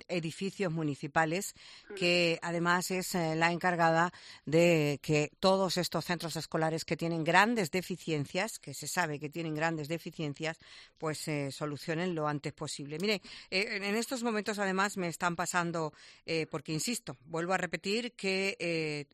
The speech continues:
Speaker 1: queríamos que, eh, la delegada de Salud y Consumo, Silvia Pozo, estuviera con nosotros, pero en, es verdad, porque además es una mujer que, mm, tiene siempre una muy buena predisposición para hablar con nosotros,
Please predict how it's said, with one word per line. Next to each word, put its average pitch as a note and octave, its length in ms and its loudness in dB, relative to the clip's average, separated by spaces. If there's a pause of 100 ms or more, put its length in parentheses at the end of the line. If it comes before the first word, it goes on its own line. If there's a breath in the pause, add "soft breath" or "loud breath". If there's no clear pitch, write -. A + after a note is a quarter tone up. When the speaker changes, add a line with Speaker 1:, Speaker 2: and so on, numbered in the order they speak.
(240)
Speaker 1:
queríamos F3 580 -2 (380 soft breath)
que, E3 540 0
eh, D#3 160 -2
la D3 100 -2
delegada E3 380 2
de F3 80 0
Salud F3 400 -2
y F#3+ 100 -8
Consumo, F3+ 420 -6
Silvia F#3 260 -4
Pozo, F3 260 -6
estuviera E3+ 380 -4
con F3 120 -4
nosotros, F3+ 440 -6 (320 loud breath)
pero F#3+ 160 0
en, G3+ 220 2 (360)
es C#3+ 160 -6
verdad, F#3+ 380 6
porque D#3 180 -4
además D#3+ 300 0
es D#3 100 -4
una E3+ 140 0
mujer E3 260 -4
que, D#3+ 240 0 (140)
mm, D3 220 -10 (120)
tiene E3+ 300 0
siempre E3 320 -2
una D#3 180 2
muy D#3+ 240 0
buena D3+ 260 2
predisposición D#3 760 -2 (380 loud breath)
para E3 200 2
hablar D#3 280 0
con D#3+ 160 0
nosotros, F#3 520 0